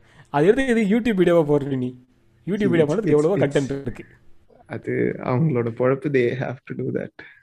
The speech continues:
Speaker 1: கண்டிப்பா. ம்.
Speaker 2: உனக்கு தெரியும்ல
Speaker 1: கரெக்ட்
Speaker 2: YouTube
Speaker 1: தான்.
Speaker 2: அல்காரிதம், வாரத்துக்கு ஒரு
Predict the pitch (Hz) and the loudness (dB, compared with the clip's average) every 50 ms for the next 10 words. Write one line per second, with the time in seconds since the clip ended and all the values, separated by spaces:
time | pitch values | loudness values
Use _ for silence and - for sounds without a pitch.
0 | _ - - _ _ _ _ _ _ _ _ _ _ _ _ _ - 135 127 127 | _ -20 -20 _ _ _ _ _ _ _ _ _ _ _ _ _ -12 -10 -8 -8
1 | 131 135 160 180 156 147 _ 143 127 117 107 104 - - - - _ _ _ _ | -8 -8 -8 -12 -12 -14 _ -14 -14 -14 -14 -16 -18 -20 -20 -20 _ _ _ _
2 | _ _ _ - - - 165 165 180 180 160 151 156 151 151 147 135 127 127 135 | _ _ _ -10 -2 2 4 6 6 6 6 6 6 6 6 6 6 6 6 4
3 | 131 135 131 120 120 117 117 117 120 117 117 113 117 120 117 117 120 127 127 127 | 4 4 4 4 6 6 6 6 4 4 4 2 0 -2 -4 -4 -4 -2 0 0
4 | 131 135 135 131 131 127 131 120 120 120 120 120 120 120 120 127 131 | 2 2 0 -2 -4 -4 -2 -2 0 0 0 -2 -2 -4 -6 -8 -10